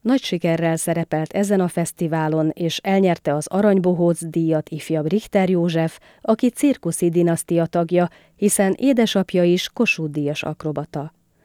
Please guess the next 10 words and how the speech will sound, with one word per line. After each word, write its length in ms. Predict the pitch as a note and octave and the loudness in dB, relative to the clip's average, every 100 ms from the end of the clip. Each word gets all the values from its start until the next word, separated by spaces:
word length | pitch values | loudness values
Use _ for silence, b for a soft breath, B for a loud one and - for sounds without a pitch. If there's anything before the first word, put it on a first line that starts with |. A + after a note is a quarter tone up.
| _ _ | _ _
A 140 | - | -6
közönség 600 | E3 G3 G3+ G3+ - G#3 | 0 2 4 2 2 -2
csodálhatta, 920 | - C#4 A#3 G3+ E3 F3 - - E3+ - | 0 0 2 2 0 -2 -4 -2 -2 0
ahogy 380 | E3+ D#3 D#3+ - | -2 0 -2 -2
egy 240 | G3 A3 | 0 0
időben 640 | A3 F#3 F3+ E3 D#3 C#3+ C#3 | 0 2 2 4 0 -2 -4
két 280 | - B3+ B3+ | -2 -2 0
elefánt, 680 | G3+ F#3+ F3 E3+ D#3+ D#3 | 0 0 -2 -4 -2 -4
hat 340 | - - A3+ G3+ | -8 2 2 2
zebra, 580 | F#3+ F3 D#3+ E3 D#3 | 0 0 2 0 -2